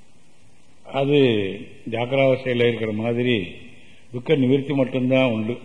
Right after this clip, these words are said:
சில, சில விஷயங்கள்ல ஒரு பயம் ஏற்பட்டு போச்சுன்னு வச்சுக்கோங்க, ஏதோ ஒரு காரணத்தினால பயம் நீங்கி போச்சாலும் துக்கத்திலும் விடுபட்டாங்கன்னு அர்த்தம், அவ்வளவுதான்.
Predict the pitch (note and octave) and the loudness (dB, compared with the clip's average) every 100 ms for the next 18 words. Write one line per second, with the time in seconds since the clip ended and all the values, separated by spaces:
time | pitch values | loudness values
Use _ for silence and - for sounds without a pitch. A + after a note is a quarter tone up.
0 | - B2 A#2 - - - - - - C3+ | -10 -8 -8 -12 -18 -18 -18 -18 -8 -2
1 | C3 C3 C3+ B2 A#2 C3 B2 B2 A#2 C3+ | -2 -2 -2 0 2 2 2 0 0 2
2 | C3+ B2 A2+ A2+ A#2 B2+ G#2+ A2+ G#2 G#2 | 2 2 -2 -4 -4 -6 -8 -8 -8 -8
3 | A#2+ - - - - - - - - - | -10 -14 -20 -20 -20 -20 -20 -18 -18 -18
4 | - - - - - B2 C3 B2 A2+ A#2 | -20 -20 -20 -18 -8 0 4 4 2 -2
5 | A#2 A2+ G#2+ G#2+ A2+ C3+ B2 C3+ C#3 D3 | -4 -4 -6 -8 -6 -2 0 2 2 0
6 | C3+ B2 D3 C#3 C3 B2 C3+ C3+ A#2+ A2+ | -2 -2 -4 -4 -4 -6 -4 -4 -4 -6
7 | A2 A#2+ A2 F2 G2+ F#2 F#2 F2+ | -8 -10 -12 -12 -12 -12 -12 -14